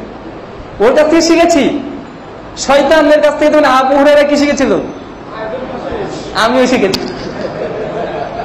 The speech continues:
অনেকে প্রশ্ন করেন যে, "ভাই, আপনি এটা শিখলেন কিভাবে? মানে, এই idea আসলো কিভাবে যে ফোনে আলোচনা করে ইন্টারনেটে দিয়ে দেওয়া?" আমি তখনই সঙ্গে সঙ্গে ওই ব্যক্তিরই নাম বলি, দেখবেন আমার বক্তব্য এটা আছে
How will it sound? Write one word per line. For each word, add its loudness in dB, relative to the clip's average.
অনেকে 4
প্রশ্ন 4
করেন 6
যে, 6
"ভাই, 6
আপনি 4
এটা 4
শিখলেন 2
কিভাবে? 4
মানে, 0
এই 2
idea 2
আসলো -2
কিভাবে 0
যে 0
ফোনে 2
আলোচনা 2
করে 0
ইন্টারনেটে 0
দিয়ে 2
দেওয়া?" 2
আমি 0
তখনই 2
সঙ্গে 0
সঙ্গে 2
ওই 2
ব্যক্তিরই 2
নাম 0
বলি, 0
দেখবেন 2
আমার 0
বক্তব্য 0
এটা 2
আছে -2